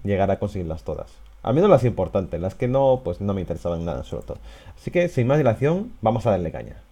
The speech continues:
Oh, nueva expansión, nuevos sobres, nueva emoción y nuevas decepciones. Vamos allá. Eh, la mejor parte del juego,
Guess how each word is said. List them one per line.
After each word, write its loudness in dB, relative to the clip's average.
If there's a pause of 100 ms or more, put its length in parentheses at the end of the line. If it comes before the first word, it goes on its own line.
(2250)
Oh, 6
nueva 12
expansión, 6
nuevos 8
sobres, 4
nueva 8
emoción 6 (260)
y 6
nuevas 8
decepciones. 0 (2250)
Vamos 2
allá. -4 (2000)
Eh, 8 (260)
la 6
mejor 8
parte 10
del 8
juego, 8